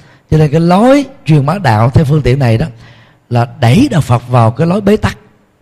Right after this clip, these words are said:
để làm cho nhiều Phật tử đó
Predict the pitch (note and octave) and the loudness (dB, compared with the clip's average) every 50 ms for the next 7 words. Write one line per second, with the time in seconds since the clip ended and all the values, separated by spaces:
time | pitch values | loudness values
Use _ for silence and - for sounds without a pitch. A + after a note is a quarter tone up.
0 | _ _ _ _ _ _ _ _ _ _ _ _ _ _ _ _ _ _ _ _ | _ _ _ _ _ _ _ _ _ _ _ _ _ _ _ _ _ _ _ _
1 | _ _ _ _ _ _ _ _ _ _ _ _ _ _ _ _ _ _ _ _ | _ _ _ _ _ _ _ _ _ _ _ _ _ _ _ _ _ _ _ _
2 | _ _ _ _ _ _ _ _ _ _ _ _ _ _ _ _ _ _ _ _ | _ _ _ _ _ _ _ _ _ _ _ _ _ _ _ _ _ _ _ _
3 | _ _ _ _ _ _ _ _ _ _ _ _ _ _ _ _ _ _ _ _ | _ _ _ _ _ _ _ _ _ _ _ _ _ _ _ _ _ _ _ _
4 | _ _ - F#3+ F3 E3 D3 C#3+ C#3 E3 D#3 D#3 D3 D3 D#3+ F3 F#3 F#3 F3+ - | _ _ 0 2 2 2 2 2 2 2 0 2 2 2 4 4 6 4 4 4
5 | - C#3 B2+ - C3 B2 C#3 F#3 A3 | 2 0 0 0 0 0 2 0 0